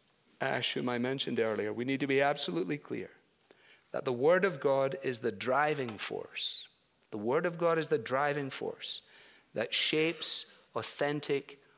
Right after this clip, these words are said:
local church life. And unless our first desire when we gather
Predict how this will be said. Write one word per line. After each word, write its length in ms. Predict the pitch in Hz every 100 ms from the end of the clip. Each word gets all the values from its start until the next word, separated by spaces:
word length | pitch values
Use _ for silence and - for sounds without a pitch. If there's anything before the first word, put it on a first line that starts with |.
| _ -
local 420 | 117 131 143 123
church 460 | - 120 117 -
life. 540 | - 98 95 - - - _ _ _ _ _ _ _ - _ _
And 160 | 120 127
unless 480 | 123 131 160 175 151
our 160 | 131
first 480 | - - 151 180 -
desire 600 | 180 160 170 170 - 82 - _ _ _ _ _
when 180 | 131 143
we 120 | 156
gather 420 | 165 175 180 101